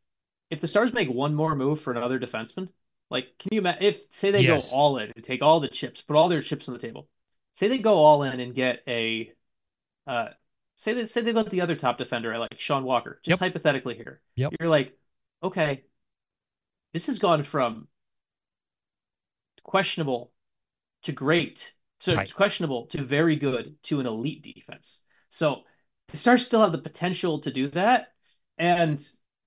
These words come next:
Speaker 1: honestly, I know for a fact the Stars have had in talks with the Flyers. I know that for a fact. I have no
Speaker 2: And they
Speaker 1: issue
Speaker 2: still have their
Speaker 1: reporting that.
Speaker 2: first round pick to give.
Speaker 1: And they still have their first round pick to give. And I also think, now we'll see how Philly holds out on this. And if,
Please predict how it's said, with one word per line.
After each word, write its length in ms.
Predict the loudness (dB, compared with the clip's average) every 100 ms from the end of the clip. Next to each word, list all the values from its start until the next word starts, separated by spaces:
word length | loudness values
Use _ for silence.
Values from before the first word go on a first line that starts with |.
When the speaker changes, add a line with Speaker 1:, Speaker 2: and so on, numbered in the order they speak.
| _ _ _ -20 -20 _ -4
Speaker 1:
honestly, 720 | 0 0 -2 0 -2 -2 -8 2
I 260 | 6 6 6
know 440 | 6 8 8 6
for 220 | 2 -4
a 40 | -4
fact 440 | 2 2 2 -2
the 80 | -6
Stars 320 | 0 0 -2
have 100 | -6
had 240 | -2 -2
in 220 | -2 -6 -10
talks 400 | -2 -2 -2 -6
with 140 | -8
the 80 | -8
Flyers. 560 | -4 -2 -2 -8 -14 -18 _ -6
I 120 | 2 4
know 140 | 6
that 200 | 4 0
for 80 | -6
a 60 |
fact. 360 | -2 -4 -4 -8
I 80 | -2
have 200 | -2 -2
no 160 | 0 4
Speaker 2:
And 100 | 4
they 60 | 2
Speaker 1:
issue 160 | -2
Speaker 2:
still 160 | 2 2
have 120 | 2
their 120 | 2
Speaker 1:
reporting 140 | -2 -2
that. 80 |
Speaker 2:
first 180 | -2 0
round 200 | 0 0
pick 220 | -2 -4
to 80 | -6
give. 340 | -6 -6 -8 -16 _ _ _ _ -10
Speaker 1:
And 60 | -8
they 60 |
still 260 | -6 -4 -2
have 60 | -2
their 100 | -2
first 260 | -4 -2
round 160 | -6 -4
pick 180 | -6 -4
to 80 |
give. 280 | -4 -4 -6 _ _ _ _
And 340 | -4 -2 -6 -4
I 120 | -2 0
also 340 | 0 0 -2
think, 480 | -2 -2 -2 -4 _ _ _ _ _ _ _
now 200 | -10 -10 -6
we'll 180 | -6
see 380 | -6 -2 2 4
how 180 | 4 2
Philly 360 | 0 0 2 2
holds 260 | 0 2
out 180 | 2 4
on 160 | 2 -2
this. 220 | -4 -4
And 100 | -6
if, 140 | -8